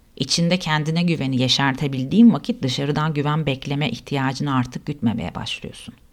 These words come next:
Kendimize duyduğumuz, kendimizde duyduğumuz güvenin temelinde de belli anlardaki hayat becerilerimiz yatıyor aslında. Deneyimlerimiz yatıyor.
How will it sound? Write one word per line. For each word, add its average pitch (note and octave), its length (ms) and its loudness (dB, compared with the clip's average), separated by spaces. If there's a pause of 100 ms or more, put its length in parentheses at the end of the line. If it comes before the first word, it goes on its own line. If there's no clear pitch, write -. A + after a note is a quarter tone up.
(1200)
Kendimize E3 640 6
duyduğumuz, - 760 -4 (260)
kendimizde B2+ 640 0
duyduğumuz A#2 520 -2
güvenin A2 360 2
temelinde C3+ 640 4
de A3 140 0 (480)
belli A#3 340 10
anlardaki C#3+ 640 4
hayat A3+ 380 6
becerilerimiz A2 680 -2
yatıyor G#2+ 420 -6
aslında. - 460 -12 (300)
Deneyimlerimiz F#3 720 4
yatıyor. - 400 -2